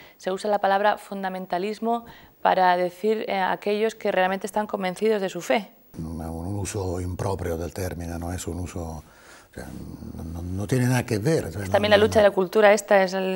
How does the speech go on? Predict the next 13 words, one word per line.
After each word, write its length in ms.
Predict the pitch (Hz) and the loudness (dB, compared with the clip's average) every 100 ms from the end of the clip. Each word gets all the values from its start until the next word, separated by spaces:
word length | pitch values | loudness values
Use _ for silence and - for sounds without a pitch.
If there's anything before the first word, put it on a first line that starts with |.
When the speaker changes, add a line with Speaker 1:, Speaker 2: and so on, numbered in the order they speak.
| 190 | -2
Speaker 1:
el 120 | 185 180 | -2 0
Speaker 2:
Sí, 140 | 185 | 4
Speaker 1:
intentar 180 | 170 208 | 6 6
Speaker 2:
es 80 | 107 | 6
la 80 | 117 | 2
Speaker 1:
influir. 200 | 107 110 | 4 2
Speaker 2:
cultura 140 | 131 120 | 4 2
del 80 | |
relativismo, 800 | 110 113 110 139 139 165 131 107 95 | 2 0 0 2 2 2 2 -2 -2
cual-, 200 | 104 92 - - _ - - - | -4 -6 -12 -20 _ -20 -20 -8
cualquier 420 | 110 90 143 127 | -8 -2 -2 0
persona 500 | 131 - 147 131 110 | -2 -2 -2 0 -2
que 460 | 107 104 101 98 | -2 -4 -4 -8